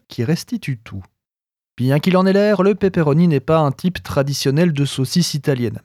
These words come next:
Il a plutôt été inventé par des Italiens venus aux États-Unis au début du vingtième siècle. En dix-neuf cent dix-neuf, la saucisse pepperoni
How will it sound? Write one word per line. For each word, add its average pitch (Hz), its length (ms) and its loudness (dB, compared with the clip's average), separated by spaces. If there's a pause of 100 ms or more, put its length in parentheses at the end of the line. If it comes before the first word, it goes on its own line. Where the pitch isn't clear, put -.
(140)
Il 165 160 0
a - 20 4
plutôt 208 220 -2
été 214 280 0
inventé 175 520 0
par 104 180 -6
des 117 160 -6
Italiens 127 400 0
venus 190 360 2
aux 165 80 4
États-Unis 123 600 -2
au 139 80 0
début 131 260 -2
du 160 160 -2
vingtième 151 400 -2
siècle. 107 400 -6
En 135 160 0
dix-neuf 196 540 -2
cent 214 240 -2
dix-neuf, 156 640 0
la 110 160 -6
saucisse 147 440 -8
pepperoni 175 640 0